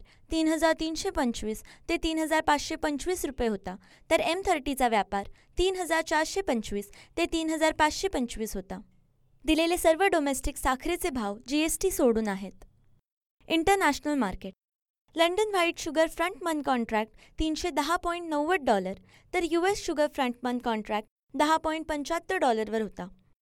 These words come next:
जगभरातील साखर उद्योग नुकताच घोषित झालेल्या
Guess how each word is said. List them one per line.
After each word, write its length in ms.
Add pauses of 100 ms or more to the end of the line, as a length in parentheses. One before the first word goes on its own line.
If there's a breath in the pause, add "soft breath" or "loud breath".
(300)
जगभरातील 640
साखर 420
उद्योग 320
नुकताच 500
घोषित 280
झालेल्या 380